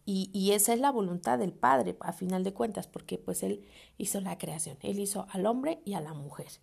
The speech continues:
Y luego dice, "No, por lo tanto, cualquiera que repudie a su mujer y se case con otra, comete adulterio contra ella". O sea, le hace una falta,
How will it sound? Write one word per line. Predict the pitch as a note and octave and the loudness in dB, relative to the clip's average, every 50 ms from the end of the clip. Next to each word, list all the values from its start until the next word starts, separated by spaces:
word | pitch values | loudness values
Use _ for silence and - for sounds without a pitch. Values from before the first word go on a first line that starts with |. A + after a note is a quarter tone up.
| - - - - - - - - - _ | -20 -20 -18 -14 -12 -12 -14 -14 -8 _
Y | - A3 | 2 6
luego | A3+ B3 B3+ C4 C4+ | 8 10 10 10 10
dice, | B3 A#3+ A#3+ A3+ - - C4 B3+ A#3+ - - - - | 8 6 4 2 4 8 8 8 8 8 4 0 0
"No, | A3+ A3+ A#3 B3 C4 C#4+ D#4+ F#4+ - - - - _ _ _ _ _ _ | 2 6 8 10 10 10 10 8 6 2 -4 -16 _ _ _ _ _ _
por | - A#3+ B3+ C#4 | 8 8 10 10
lo | D4 D4+ D4+ | 10 8 8
tanto, | D4+ D4 C4+ B3 A#3+ A3+ - G3+ F3 - | 10 10 10 10 10 8 4 2 0 2
cualquiera | - F#3 F3+ F#3 F3+ - - A#3+ A#3+ A#3 A3+ G3 F3 - | 4 4 4 4 2 0 4 6 8 8 8 6 4 2
que | - G#3 G#3+ | 2 0 2
repudie | A3 C4+ C#4 C#4 C#4+ - B3 A#3 A#3 G#3 G3 F#3+ E3+ D3+ - - | 4 4 4 2 2 0 2 2 2 2 0 0 -2 -2 -4 -6
a | - - | -8 -6
su | - - - A#3+ | -6 -4 -2 0
mujer | C#4 C#4+ C#4+ C4+ - - A#3+ G#3+ G3+ G#3+ G#3 - - - - - - - - - - | 2 2 0 0 0 0 2 4 4 4 2 -2 -8 -20 -20 -20 -20 -20 -20 -12 -4
y | - G#3 F#3+ | 2 4 4
se | - - F3+ - | 4 4 2 6
case | - - G#3 A3 A3 A3 C#4 C#4 | 10 10 12 12 12 10 6 6
con | C#4+ - D4 C#4 B3+ | 6 6 4 6 6
otra, | A3 G3+ G3+ G3+ G3+ G#3 G3 G3 A3+ - - _ _ _ _ _ _ _ _ _ | 4 4 4 2 2 2 2 2 0 -2 -8 _ _ _ _ _ _ _ _ _
comete | - - F#3+ F#3 F#3 F3+ F3+ F3+ - - G#3 G3+ G3+ - - | 0 2 2 4 4 2 0 0 -2 -2 -2 -2 -2 -6 -6
adulterio | F#3+ G3 E3 E3+ F3 E3+ E3+ - F#3 F3+ F3 F3+ F3 E3+ | -4 -4 -2 -2 -4 -4 -4 -4 -2 -2 -2 -2 -4 -4
contra | - E3+ E3 D#3+ - - D3 C#3+ | -6 -6 -6 -6 -8 -10 -10 -10
ella". | C#3 C#3 C#3+ D3 - - | -10 -10 -12 -10 -6 -2
O | F#3+ | -2
sea, | F#3 - F#3+ F#3 - | 0 0 0 0 4
le | F#3 G3 G#3 G#3 | 4 6 6 6
hace | G3+ G#3 G3+ - A#3+ A3+ | 6 4 4 2 2 2
una | - G3+ G3+ G3+ G3+ G3+ F#3+ | 2 0 -2 -2 -2 -2 -4
falta, | - - G3 G3 G#3 G3+ F#3+ G3 - - - - - | -6 -6 -6 -4 -2 -4 -4 -6 -6 -10 -10 -10 -12